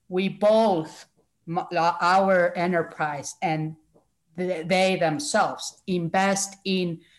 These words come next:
the development of our thinking, how to think different, how to shift our mindset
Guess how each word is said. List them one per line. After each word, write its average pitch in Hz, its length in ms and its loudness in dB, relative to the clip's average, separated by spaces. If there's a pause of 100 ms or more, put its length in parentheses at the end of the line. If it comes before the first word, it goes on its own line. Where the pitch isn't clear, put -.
(160)
the 165 180 0
development 151 640 -2 (380)
of 165 320 0
our 147 300 0
thinking, - 540 -6
how 190 260 0
to 180 200 -6
think - 540 -4
different, - 380 -6 (100)
how 170 180 -2
to 170 160 -6
shift 233 460 -4
our 185 240 0
mindset 180 800 -2